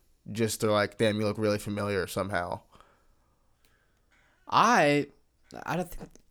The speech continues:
Speaker 2: were they just joking at the end when they, they didn't know each other? I thought, I didn't think they were in the V R world at all. I just thought that that's how everyone in their society dated then.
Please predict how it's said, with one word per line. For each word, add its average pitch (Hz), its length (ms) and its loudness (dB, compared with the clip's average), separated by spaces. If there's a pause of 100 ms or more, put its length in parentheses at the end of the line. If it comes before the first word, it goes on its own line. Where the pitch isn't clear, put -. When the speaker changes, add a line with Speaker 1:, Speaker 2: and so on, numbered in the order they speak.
(160)
Speaker 2:
were 160 120 2
they 180 100 4
just 139 180 -2
joking 156 400 4
at 208 140 2
the 208 80 2
end 202 120 2
when 180 140 0
they, 147 120 4
they 139 200 2
didn't 135 260 0
know 135 180 0
each 147 140 -4
other? 180 280 0 (300)
I 226 120 10
thought, 254 400 8 (360)
I 147 120 6
didn't 196 200 4
think 143 240 4
they 135 120 2
were 131 100 4
in 120 180 -2
the 120 260 -2
V 131 180 4
R 135 180 6
world 131 240 2
at 107 80 -4
all. 131 380 4 (500)
I 131 100 8
just 156 240 2
thought 127 360 6
that 120 400 0
that's 123 320 4
how 123 320 4
everyone 131 500 2
in 120 80 0
their 123 140 8
society 131 420 4
dated 123 440 2
then. 117 400 0